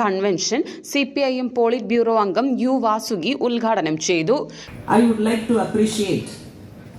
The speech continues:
Speaker 2: the great historic efforts taken by All India Agricultural Workers Union for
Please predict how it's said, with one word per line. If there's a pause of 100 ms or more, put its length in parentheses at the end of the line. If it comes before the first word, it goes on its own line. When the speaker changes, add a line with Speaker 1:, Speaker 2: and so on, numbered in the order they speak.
(500)
Speaker 2:
the (120)
great (340)
historic (160)
efforts (480)
taken (140)
by (800)
All
India
Agricultural
Workers
Union (360)
for